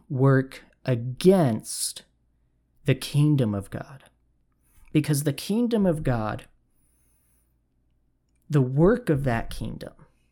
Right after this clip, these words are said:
is that all people come to the knowledge of the truth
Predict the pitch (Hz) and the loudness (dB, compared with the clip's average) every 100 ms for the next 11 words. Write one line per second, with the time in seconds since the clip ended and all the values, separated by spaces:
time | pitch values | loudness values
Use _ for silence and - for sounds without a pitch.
0 | _ _ _ _ _ _ _ 156 139 - | _ _ _ _ _ _ _ -2 -2 -2
1 | 139 123 - _ - 160 180 196 202 - | -2 -2 -8 _ 2 4 6 4 0 -2
2 | 160 135 - 101 - _ _ _ _ _ | -2 -2 -2 -8 -8 _ _ _ _ _
3 | _ _ _ _ _ _ - 160 165 170 | _ _ _ _ _ _ -4 0 2 2
4 | 165 165 - _ - 139 127 120 131 147 | -2 -6 -12 _ -8 -4 -2 0 0 0
5 | 170 175 170 - 139 127 123 - - 175 | 2 0 -2 -4 -8 -6 -8 -8 -6 0
6 | 139 104 101 - | 2 0 -6 -18